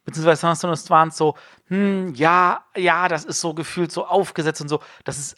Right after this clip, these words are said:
alles glatt gebügelt. Das spielt sich so viel fluffiger und besser. Ich hatte es im Urlaub dabei, das Thunderstone Quest. Ich hab's mehrmals auf den Tisch gepackt. Wir haben uns durch,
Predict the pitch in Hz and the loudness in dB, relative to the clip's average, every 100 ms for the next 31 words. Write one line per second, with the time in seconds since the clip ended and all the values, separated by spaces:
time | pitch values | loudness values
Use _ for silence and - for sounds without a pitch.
0 | - 160 208 202 196 - 170 165 - 156 | 0 4 4 4 2 2 0 -2 -2 -6
1 | 143 147 143 131 - - 185 185 202 170 | -4 -4 -2 -2 -4 -4 -2 -2 -6 -8
2 | - 175 240 - 226 202 - 233 - 208 | -8 -2 -2 0 -2 -2 -2 -2 0 2
3 | 185 175 180 185 - - - 139 180 - | 2 4 2 0 -4 -14 -6 -2 -2 -2
4 | 143 - 254 262 247 226 170 160 160 139 | -6 0 4 4 4 2 4 4 2 -2
5 | - 131 123 123 117 120 117 123 120 - | -2 -2 -2 -4 0 0 0 -4 -6 -6
6 | - 127 170 214 196 185 170 160 - 143 | -6 0 2 2 4 2 2 -2 -2 -4
7 | 135 - - - - - 127 127 156 147 | -2 -4 -6 -20 -10 0 2 4 2 2
8 | 139 - 131 127 | 0 0 0 0